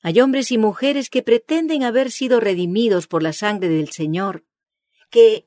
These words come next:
escatiman los medios confiados a ellos para la salvación de otras almas, y que a regañadientes dan ofrendas para propósitos religiosos,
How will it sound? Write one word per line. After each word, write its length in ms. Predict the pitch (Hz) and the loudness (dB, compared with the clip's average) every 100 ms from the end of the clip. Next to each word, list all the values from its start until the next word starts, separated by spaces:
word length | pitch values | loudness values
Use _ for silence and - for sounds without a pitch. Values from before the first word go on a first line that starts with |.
| _ | _
escatiman 1120 | 240 233 - 233 233 311 381 311 160 139 160 _ _ - | 4 4 -2 -4 -2 -2 -2 -2 -4 -6 -12 _ _ 0
los 360 | 240 226 - | 2 2 0
medios 800 | 196 202 226 254 254 202 170 160 | -12 -4 0 0 0 -2 -4 -4
confiados 800 | - 180 165 - 220 220 190 180 | -6 -4 -4 -4 0 0 -2 -6
a 100 | 175 | -6
ellos 600 | 175 262 330 202 127 - - _ _ _ _ | -2 -2 -2 -6 -8 -12 -20 _ _ _ _
para 200 | 208 202 | -10 -8
la 120 | 180 | -8
salvación 640 | 165 180 165 160 - 170 160 | -8 -6 -6 -6 -6 -4 -2
de 100 | 156 | -4
otras 320 | 156 156 156 | -4 -10 -10
almas, 600 | 147 143 147 - - _ _ _ _ _ _ _ | -10 -10 -14 -16 -20 _ _ _ _ _ _ _
y 140 | 226 214 | -6 -2
que 200 | - 196 | 0 2
a 80 | |
regañadientes 1080 | 180 170 185 277 214 160 220 277 262 185 156 | 2 -2 -2 -2 -2 -4 -4 -4 -4 -4 -4
dan 220 | 170 165 | -4 -4
ofrendas 680 | 156 - 190 185 156 147 - | -6 -6 -4 -4 -4 -6 -10
para 240 | - 175 160 | -8 -6 -6
propósitos 640 | 165 160 175 - 160 160 | -8 -6 -6 -6 -8 -6
religiosos, 840 | 156 160 - 160 151 - - - | -6 -6 -6 -8 -8 -12 -16 -18